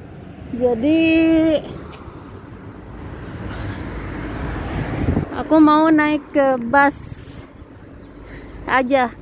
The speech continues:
Karena kalau mau, kalau naik taksi itu mahal. Mendingan naik bus aja sambil jalan-jalan. Nih pohon kurma nih, guys. Di Ramadan pada ini pohon kurmanya. Ramadan pada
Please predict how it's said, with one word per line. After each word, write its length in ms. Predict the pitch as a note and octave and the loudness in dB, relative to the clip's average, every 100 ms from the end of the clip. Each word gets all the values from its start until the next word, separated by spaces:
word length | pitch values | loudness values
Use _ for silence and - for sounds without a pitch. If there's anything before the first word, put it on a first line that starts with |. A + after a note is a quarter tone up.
| - - - - | -18 -16 -16 -6
Karena 180 | C4+ C#4 C#4 | 2 2 4
kalau 240 | C#4+ C#4+ | 4 4
mau, 480 | C#4 C#4+ D4 C#4 C4 - - | 4 4 4 4 2 -2 -10
kalau 400 | G#3+ C4+ C4+ C4 - B3+ | 0 2 2 -2 -6 -2
naik 240 | C4 - | 0 0
taksi 320 | C#4 B3+ C#4+ C4 | -2 -2 -2 -2
itu 140 | D4 | 0
mahal. 400 | C4+ B3+ C#4+ D4 - - - - - - - - - - | 0 2 0 0 -6 -20 -20 -20 -20 -20 -20 -20 -20 -6
Mendingan 400 | C4 C4 C4+ C#4+ | -2 0 2 0
naik 160 | C4 B3 | 0 -4
bus 240 | A#3+ B3 | -6 -4
aja 240 | A#3+ A3+ B3+ | -4 -4 -4
sambil 320 | A#3+ A3+ A3+ | -4 -2 -2
jalan-jalan. 640 | G#3+ A3+ A3 G#3+ G#3 A3 A3+ - - - - - - - | -2 -2 -2 -2 -4 -6 -8 -14 -18 -18 -18 -18 -18 -4
Nih 180 | C#4+ C#4+ | 2 2
pohon 380 | C4+ C4 B3+ B3+ | 2 -2 -4 -4
kurma 380 | C4 B3 B3+ C4+ | -2 -2 0 -2
nih, 240 | A#3 A3 - | -4 -6 -6
guys. 240 | G#3+ G#3 G#3+ - - - - - - - - - - - - | -6 -6 -6 -14 -18 -18 -18 -18 -18 -18 -18 -18 -18 -18 -6
Di 80 | - | 0
Ramadan 560 | C4+ C4+ C4 C4 C#4+ C#4 | 2 2 0 2 2 2
pada 260 | C4 B3 | -2 -2
ini 300 | C4 C4+ A#3+ A#3+ - - A#3+ | 0 0 0 -4 -16 -10 -4
pohon 160 | A#3 | -4
kurmanya. 480 | A#3 A#3 A#3 A#3+ A#3 - - - - - - - - | -4 -2 -2 -2 -4 -8 -18 -16 -16 -16 -16 -16 -6
Ramadan 480 | B3 A#3 A#3 B3+ C4 | -4 -2 0 2 2
pada 300 | B3+ A3+ | 2 0